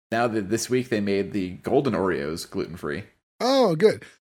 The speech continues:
Speaker 2: You know, I don't even know if I told you guys. I might have, I think I s-, I did, like, send you a picture at one point. I recorded a whole video of me doing a side-by-side comparison review, and I just never edited it. <laughs> Like,
Speaker 1: Of the
Speaker 2: like,
Speaker 1: regular and gluten-free Oreos?
Speaker 2: yeah, so, like, I did, like, a back-to-back taste test and, and, like, did the whole thing, and I was like, "Oh, I'll put it on our YouTube." And, like,
Speaker 1: And
Speaker 2: it
Speaker 1: your
Speaker 2: just
Speaker 1: thoughts?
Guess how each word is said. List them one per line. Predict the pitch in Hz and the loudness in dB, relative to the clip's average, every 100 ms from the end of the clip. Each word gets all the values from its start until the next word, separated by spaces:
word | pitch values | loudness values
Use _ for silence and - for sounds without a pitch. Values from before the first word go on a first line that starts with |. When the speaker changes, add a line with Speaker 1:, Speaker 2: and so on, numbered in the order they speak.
| _ | _
Speaker 2:
You | 202 | 10
know, | 277 | 10
I | 262 294 | 10 8
don't | 330 | 8
even | 349 302 | 8 8
know | 285 | 10
if | 277 262 | 10 10
I | 220 | 6
told | - 220 254 | 8 6 8
you | 214 | 6
guys. | 175 160 160 | 8 8 8
I | |
might | 190 262 | 10 10
have, | 254 | 8
I | - | 6
think | 175 285 | 6 8
I | |
s-, | 302 - - | 8 6 4
I | 185 | 6
did, | 170 202 190 | 10 10 10
like, | 180 156 | 8 4
send | - 190 | 4 4
you | 180 180 | 6 4
a | |
picture | 135 175 196 | 4 6 8
at | 202 | 8
one | 196 | 6
point. | 180 214 214 - _ _ _ _ - | 4 4 4 -4 _ _ _ _ 6
I | |
recorded | 220 294 - 285 285 247 | 8 8 8 8 10 10
a | 185 | 10
whole | 202 214 | 10 10
video | 175 175 175 175 | 12 10 12 10
of | 170 | 8
me | 165 170 | 6 4
doing | 147 165 | 6 6
a | 165 | 6
side-by-side | - 165 160 160 156 175 160 | 6 8 8 8 8 8 8
comparison | 156 139 151 143 180 | 4 4 4 4 4
review, | 175 180 185 | 6 6 6
and | 160 | 6
I | |
just | 147 160 | 4 4
never | 165 151 143 156 | 4 4 4 2
edited | - 151 165 185 | 2 2 4 8
it. | 196 214 220 - | 10 10 8 2
<laughs> | _ _ _ | _ _ _
Like, | 170 160 - 135 | 8 8 6 2
Speaker 1:
Of | 139 | 4
the | 131 | 6
Speaker 2:
like, | 123 | 8
Speaker 1:
regular | 110 107 120 | 6 6 4
and | 113 | 4
gluten-free | 120 127 | 2 2
Oreos? | 113 139 | 4 6
Speaker 2:
yeah, | - 233 | 6 6
so, | 180 240 | 8 8
like, | 226 | 8
I | 202 | 6
did, | 185 247 | 4 6
like, | 233 | 8
a | 220 | 8
back-to-back | 180 151 208 196 220 190 202 175 | 4 4 6 6 6 8 6 6
taste | - 180 175 | 2 2 4
test | 196 202 202 | 4 4 2
and, | 196 175 | 0 2
and, | 170 175 | 4 6
like, | 165 156 | 6 8
did | 185 | 6
the | 170 | 8
whole | 170 180 | 10 8
thing, | - 175 175 | 6 4 6
and | 170 | 6
I | |
was | 170 | 8
like, | 214 | 10
"Oh, | 285 | 10
I'll | 240 | 10
put | 190 208 | 10 8
it | |
on | 196 | 6
our | 190 | 6
YouTube." | 170 185 - 143 113 | 4 2 2 2 2
And, | 131 131 | -4 -4
like, | 139 | -2
Speaker 1:
And | 120 | 2
Speaker 2:
it | 117 | 4
Speaker 1:
your | |
Speaker 2:
just | 113 | 6
Speaker 1:
thoughts? | 117 175 - - | 6 6 0 -12